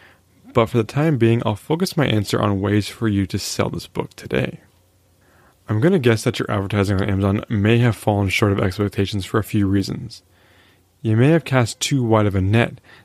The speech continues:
that your ad wasn't applicable to people seeing it. Look for ways to narrow down your audience.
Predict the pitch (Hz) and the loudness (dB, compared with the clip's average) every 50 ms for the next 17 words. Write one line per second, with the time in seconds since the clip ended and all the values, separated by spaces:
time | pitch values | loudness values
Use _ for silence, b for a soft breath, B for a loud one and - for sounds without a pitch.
0 | B B 120 117 - 127 - - 120 113 113 107 92 95 101 107 107 98 110 110 | B B -8 -6 -6 -6 -4 0 2 2 2 0 0 0 2 2 2 2 2 0
1 | 113 - - b b b b b b b b b - - - - - - 135 131 | -2 -4 -8 b b b b b b b b b -14 -14 -12 -4 0 2 2 2
2 | - 120 104 104 101 98 - 110 101 104 104 101 98 101 113 - _ _ _ _ | 2 2 2 2 2 2 0 -2 0 0 0 0 -2 -2 -6 -10 _ _ _ _
3 | _ _ - - - - 139 120 107 - - - - - 151 - _ _ b b | _ _ -18 -12 -6 -4 -4 -2 -2 -4 -6 -8 -10 -14 -20 -20 _ _ b b
4 | b b b b b b b b b b 113 123 170 - - - 202 165 127 117 | b b b b b b b b b b 0 0 0 2 2 0 2 4 4 4
5 | 110 107 110 107 - - - 110 101 101 98 95 95 92 92 92 90 87 87 90 | 4 4 4 2 0 -2 -4 -2 -2 0 0 0 0 0 -2 -2 -2 -2 -4 -4
6 | 95 - - - - - - - | -4 -4 -6 -8 -10 -14 -18 -20